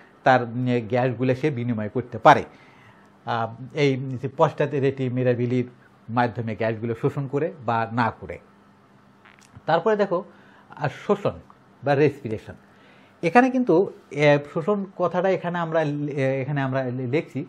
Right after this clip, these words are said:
কিন্তু, আহ, এটা কিন্তু ল্যাবিওরোহিটের কিন্তু মুখ্য কোনো শোষণ অঙ্গ নয়। ল্যাবিওরোহিটের মুখ্য শোষণ অঙ্গ হলো তোমার হলো ফুলকা। তো আপৎকালীন সময়ে কিন্তু এরা বায়ু পটকার ভিতরে গ্যাস, মানে,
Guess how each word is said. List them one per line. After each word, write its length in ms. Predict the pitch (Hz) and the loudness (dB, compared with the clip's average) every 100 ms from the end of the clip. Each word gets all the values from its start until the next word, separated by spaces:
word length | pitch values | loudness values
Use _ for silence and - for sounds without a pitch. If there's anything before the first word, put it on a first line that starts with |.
| - | -8
কিন্তু, 320 | 165 190 143 143 - - - - | -8 -2 -2 -2 -16 -20 -20 0
আহ, 180 | 131 123 - | 2 2 0
এটা 200 | 151 185 | 0 0
কিন্তু 460 | 196 214 214 156 120 - - - - 110 | 0 2 2 2 -14 -20 -20 -20 -14 -10
ল্যাবিওরোহিটের 640 | 123 143 151 185 170 170 170 | 0 2 4 4 4 2 -2
কিন্তু 200 | 175 175 | -4 -2
মুখ্য 360 | 175 220 - | 0 2 4
কোনো 240 | 226 180 165 | 4 2 -4
শোষণ 380 | - 147 160 151 | -2 0 0 0
অঙ্গ 360 | - 147 143 143 | 2 2 4 2
নয়। 300 | 110 98 73 - _ _ - _ _ _ _ - | 2 -2 -4 -14 _ _ -20 _ _ _ _ -8
ল্যাবিওরোহিটের 600 | 117 127 143 151 156 180 | -2 2 2 2 0 -2
মুখ্য 480 | 165 131 131 131 160 | -2 -8 -8 -6 -8
শোষণ 260 | 151 135 165 | -6 -4 -4
অঙ্গ 160 | 160 165 | -2 2
হলো 340 | 160 190 254 - - - - | 4 4 0 -8 -20 -20 -4
তোমার 200 | 123 120 | 0 2
হলো 140 | 113 113 | 2 0
ফুলকা। 360 | - 139 - 82 - - - - - | 0 0 0 -10 -14 -20 -20 -12 -4
তো 100 | 151 - - | -4 -4 8
আপৎকালীন 580 | 180 262 254 214 202 190 | 8 8 6 8 6 4
সময়ে 320 | - 170 143 | 2 4 4
কিন্তু 300 | 139 131 156 | 2 -2 -2
এরা 400 | - 123 135 247 - - - - | -2 2 4 2 -6 -20 -20 2
বায়ু 240 | 135 143 | 6 6
পটকার 280 | 143 135 139 | 6 2 0
ভিতরে 360 | 113 120 147 156 | 0 -2 -2 -2
গ্যাস, 340 | 101 123 131 - - - _ _ _ | 0 4 4 2 -20 -20 _ _ _
মানে, 420 | 135 120 120 117 | -10 -6 -4 -4